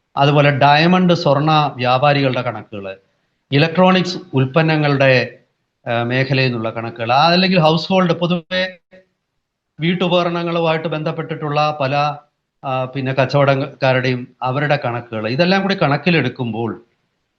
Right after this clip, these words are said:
ഈ കഴിഞ്ഞ ഈ ദീപാവലി, ദീപാവലിയാണ് ഇന്ത്യയിലെ യഥാർത്ഥത്തിൽ ഒരു വലിയ സ്-, മഹാമഹമാണ്. ഈ സമയത്താണ്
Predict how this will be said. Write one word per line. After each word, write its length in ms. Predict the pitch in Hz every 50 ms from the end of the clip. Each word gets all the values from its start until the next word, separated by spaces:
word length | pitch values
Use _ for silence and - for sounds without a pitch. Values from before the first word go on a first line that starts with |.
| _ _ _ -
ഈ 160 | 165 196 196
കഴിഞ്ഞ 440 | 190 190 170 160 170 180 185 196 202 147
ഈ 160 | 143 156 185
ദീപാവലി, 640 | 180 151 147 151 160 151 180 185 190 185 175 156 139
ദീപാവലിയാണ് 800 | 120 120 143 156 156 185 190 202 208 208 190 175 160 165 170 165
ഇന്ത്യയിലെ 600 | 143 143 147 165 165 170 165 143 120 123 143 147
യഥാർത്ഥത്തിൽ 640 | 120 113 131 131 139 139 156 156 156 156 131 120 - _ _ _ _ _ _ _ _ _ _ _ _ _ _ -
ഒരു 120 | 147 156
വലിയ 420 | 165 143 135 135 135 156 175 180 175
സ്-, 180 | 180 - - - - -
മഹാമഹമാണ്. 880 | 143 127 131 131 117 139 156 175 180 175 156 151 160 139 123 123 127 135
ഈ 100 | 139 165
സമയത്താണ് 760 | - - 147 139 147 160 160 - 147 135 131 131 139 147